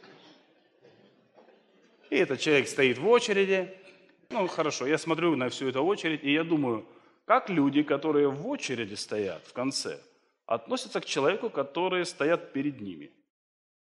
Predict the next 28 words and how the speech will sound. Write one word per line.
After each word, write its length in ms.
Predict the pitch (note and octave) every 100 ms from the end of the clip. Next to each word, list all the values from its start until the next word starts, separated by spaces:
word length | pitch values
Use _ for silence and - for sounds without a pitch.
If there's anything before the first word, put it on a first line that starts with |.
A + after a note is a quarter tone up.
| _ -
Какие 260 | A3 B3+
они 120 | F3+
чувства 360 | C#3+ D3 - A2+
к 60 | A2
ним 120 | G#2+
испытывают? 440 | - F#2+ D#2 E2 - _ _ _
У 80 | D3
них 160 | G3 A#3
какая 420 | A3 A3+ C4 F#3+
цель 300 | - D#3 C3
в 80 | A#2+
очереди? 500 | G#2+ A2+ F#2 D#2 C2 _ _ _ _
У 80 | B2+
них 220 | G#3 C4
цель 300 | - A#3+ A#3
в 80 | E3
очереди 420 | A3+ A3 G3+ F#3
быстрее, 1200 | D#3 F3 - - A3 B3+ C#4+ G#3+ E3+ D3+ - - - -
быстрее 840 | C#3 D3+ - D3+ F3+ G3+ G#3+ - - - - - _ _
получить 480 | D3 D3+ D3 G#3 G3
что-то, 320 | - D#3 D3
оплатить, 540 | D3 D3+ D3+ E3+ B2+
да? 220 | D#3 G3+ G3+ - - -
И 100 | C#3
все, 400 | E3 - C4 C#4
кто 260 | - - F3+
перед 480 | F#3+ G3+ F#3 D3
ними, 680 | C#3+ F#3+ E4 D4+ D3+ D#3+ F#3+